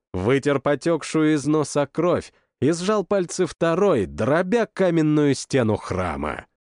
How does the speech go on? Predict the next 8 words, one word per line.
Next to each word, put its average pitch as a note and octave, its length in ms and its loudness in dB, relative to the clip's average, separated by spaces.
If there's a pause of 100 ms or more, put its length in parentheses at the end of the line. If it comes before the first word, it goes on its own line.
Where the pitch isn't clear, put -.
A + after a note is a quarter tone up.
(340)
Вы C3 260 0
долго F#3+ 480 0
ждали D3+ 440 0
и C3+ 140 4
терпели F3 580 0
в D3 120 -2
муках E3 340 0
забвения, C3 920 0